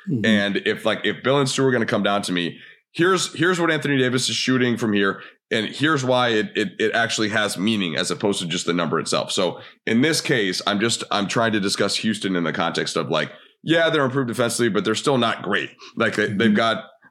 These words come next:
Speaker 2: uh, they've got Alperen Şengün at the five, and at the four,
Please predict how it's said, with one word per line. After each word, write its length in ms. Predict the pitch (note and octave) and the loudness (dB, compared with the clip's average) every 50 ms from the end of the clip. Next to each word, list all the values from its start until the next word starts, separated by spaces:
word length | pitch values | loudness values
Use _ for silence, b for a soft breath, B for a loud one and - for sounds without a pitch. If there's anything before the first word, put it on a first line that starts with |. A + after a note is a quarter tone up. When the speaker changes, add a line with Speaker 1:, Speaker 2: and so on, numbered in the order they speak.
| _ | _
Speaker 2:
uh, 100 | - A#2 | -2 -2
they've 220 | A2+ - A#2 A#2 F#2+ | 0 0 0 0 2
got 200 | A#2+ A#2 A2 - | 0 0 0 2
Alperen 380 | A#2 B2 A#2+ A#2+ A#2+ A#2 A2+ | 0 0 0 0 0 0 0
Şengün 720 | G#2 - B2 A2 G#2+ F#2 G2+ G#2+ A2 G#2 G#2 G2+ G2+ F#2 B B B B - | 0 0 0 0 2 2 2 2 4 4 4 2 2 0 B B B B -2
at 160 | G#2 A2 F#2 | -2 -2 -2
the 80 | G2+ G2+ | -2 -2
five, 600 | - - G2+ F#2+ F2+ F2 F2 E2+ D#2+ D#2 - - - | 0 0 2 2 2 2 0 -2 -4 -6 -12 -8 -4
and 460 | E2+ F#2+ F#2+ F#2 F2+ F2+ F2+ E2 - - - | -4 -2 -2 -2 -2 -2 -4 -4 -6 -4 -4
at 160 | G#2 G2 - | -2 -2 -4
the 80 | F2+ | -6
four, 560 | - - - D3 D3 B2+ A2+ G2 F#2 F2 E2+ | -8 -4 0 2 2 4 4 2 2 0 -2